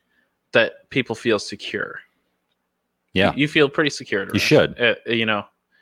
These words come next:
Speaker 1: more than you would the tavern. Like, if you go to the tavern, you may do a couple, like, curls, you know, you may be like, "Ah, I gotta do a couple push-ups, some sit-ups,
Speaker 2: Just,
Speaker 1: stretch a little."
Speaker 2: just warm up.
Speaker 1: Yeah.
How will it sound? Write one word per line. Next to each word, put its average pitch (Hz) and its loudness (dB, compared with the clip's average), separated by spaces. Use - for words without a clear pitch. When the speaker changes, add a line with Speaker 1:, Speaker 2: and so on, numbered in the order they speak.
Speaker 1:
more 117 4
than 107 2
you 104 0
would 104 0
the 101 -6
tavern. 95 -4
Like, 120 2
if 131 0
you 170 0
go 180 4
to 175 4
the 156 0
tavern, 127 0
you 123 -2
may 117 2
do 113 0
a 104 -2
couple, 104 -4
like, 92 -8
curls, 98 -2
you 104 -8
know, 104 -8
you 107 -12
may 110 -4
be 95 -6
like, 73 -10
"Ah, 127 -10
I 127 -14
gotta 107 -12
do 87 -14
a - -12
couple 82 -14
push-ups, 107 -4
some 95 -14
sit-ups, 90 -4
Speaker 2:
Just, 95 0
Speaker 1:
stretch 95 0
a 95 -2
little." 92 0
Speaker 2:
just 104 0
warm 90 4
up. 80 2
Speaker 1:
Yeah. 110 2